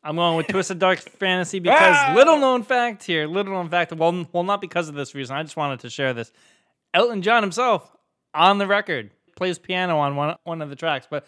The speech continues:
Speaker 1: no, overall, I think the change the game for how we market albums going forward, uh, probably in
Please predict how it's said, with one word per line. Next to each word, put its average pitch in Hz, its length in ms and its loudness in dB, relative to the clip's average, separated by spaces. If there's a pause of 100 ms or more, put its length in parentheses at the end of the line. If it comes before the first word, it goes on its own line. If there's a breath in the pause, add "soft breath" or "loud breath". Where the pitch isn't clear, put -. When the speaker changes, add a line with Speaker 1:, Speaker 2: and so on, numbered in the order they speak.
(220 soft breath)
Speaker 1:
no, 160 340 0 (400)
overall, 175 640 4
I 151 140 -4
think 165 280 -10
the 147 280 -4 (360 soft breath)
change 196 280 0
the 165 60 -8
game 170 180 -4
for 156 140 -2
how 151 220 0
we 151 100 -6
market 147 440 -4
albums 139 440 -2
going 143 260 -6
forward, 131 540 -8 (360 soft breath)
uh, 127 300 -2
probably 196 380 2
in 156 440 -8